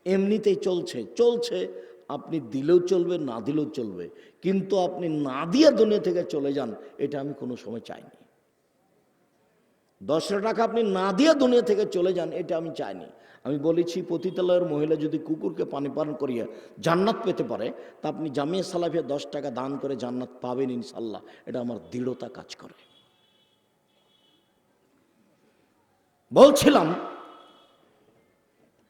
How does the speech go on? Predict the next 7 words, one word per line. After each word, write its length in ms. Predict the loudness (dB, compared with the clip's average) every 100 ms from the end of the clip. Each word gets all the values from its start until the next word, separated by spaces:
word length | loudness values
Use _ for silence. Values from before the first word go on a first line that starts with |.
| _ _ _ _ _ _ _ _ _ _ _ _
আবু 260 | 4 6 8
মুসা 380 | 8 6 8 8
আশারি 560 | 8 6 8 8 8
রাদিয়াল্লাহু 720 | 6 4 6 4 6 4 4 0
তাআলা 220 | 0 0 0
আনহু 360 | 0 0 0
বলেন, 400 | 2 2 2 -4